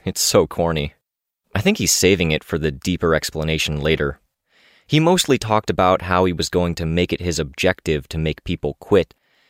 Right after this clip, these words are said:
He isn't going to pay anyone, job prospects suck,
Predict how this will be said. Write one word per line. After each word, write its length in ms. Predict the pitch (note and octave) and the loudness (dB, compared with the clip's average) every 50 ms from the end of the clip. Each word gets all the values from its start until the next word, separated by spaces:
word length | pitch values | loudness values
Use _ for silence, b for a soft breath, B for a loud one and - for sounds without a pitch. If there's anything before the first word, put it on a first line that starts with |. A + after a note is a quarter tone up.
| _ _ _ | _ _ _
He 160 | - D#3 E3 | -2 2 2
isn't 200 | D#3 A2 A#2 - | 2 2 2 0
going 200 | G2+ G2+ F#2+ F2+ | 2 2 0 0
to 80 | - - | -2 -4
pay 240 | - A2 A#2 A2+ | -4 0 2 2
anyone, 640 | G#2+ G#2+ G#2+ G#2 G2 G#2 G2+ G2 G2 G2 G2 G2 G2 | 2 2 2 0 2 2 2 2 2 0 -2 -4 -4
job 320 | - - E2 D#2+ D#2+ - | -2 0 2 2 0 -2
prospects 600 | - - D#2+ D#2 D#2 - - - C2 - - - - | -4 -4 -4 -4 -4 -4 -4 -6 -6 -6 -6 -6 -4
suck, 580 | - - - A2 G#2+ G#2 G2+ G2 - - - | -2 0 2 4 4 4 2 2 -2 -8 -20